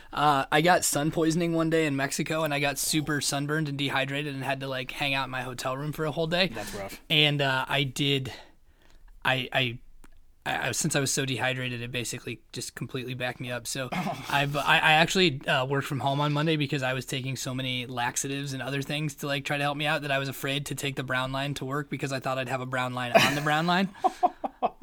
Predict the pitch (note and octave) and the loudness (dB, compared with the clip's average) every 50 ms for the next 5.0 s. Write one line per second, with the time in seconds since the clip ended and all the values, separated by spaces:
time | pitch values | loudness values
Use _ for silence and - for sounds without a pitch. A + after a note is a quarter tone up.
0 | - - _ _ _ - - D#3 D#3 C#3+ - - - E3 D3+ D3 C#3+ C#3 C#3 C3+ | -8 -8 _ _ _ -4 0 0 0 2 0 2 2 4 4 6 6 4 4 2
1 | B2 - - B2 - - A#2+ G#2+ D#3 D#3+ D3 C#3+ D3+ E3 F#3+ F#3 E3 - E3 F3 | 2 0 -2 -4 -4 -6 -2 0 2 2 2 4 4 6 6 6 6 6 4 4
2 | D#3+ D3 D3+ C#3 C#3 C#3 C#3+ C#3+ C#3+ D3 F3 F#3+ D3+ - D#3 F3+ G3 D3 C3 C3+ | 6 6 4 2 4 4 2 2 4 4 2 2 4 6 6 6 6 6 4 -2
3 | C#3 - C#3+ C3+ C3+ B2+ - E3 D#3 C#3 B2+ B2 A#2+ A#2+ B2+ B2+ B2+ B2+ B2+ - | -2 -4 -4 -4 -4 -4 -4 -4 -4 -4 -4 -4 -4 -6 -6 -8 -12 -12 -10 -8
4 | B2 B2+ - A#2 A2 A#2 B2 B2+ B2 B2 B2 A#2+ - - B2 C3+ D#3 C#3 B2 C3+ | -10 -10 -8 -10 -12 -10 -8 -8 -6 -6 -6 -6 -6 -6 -4 -2 -2 -2 -2 -4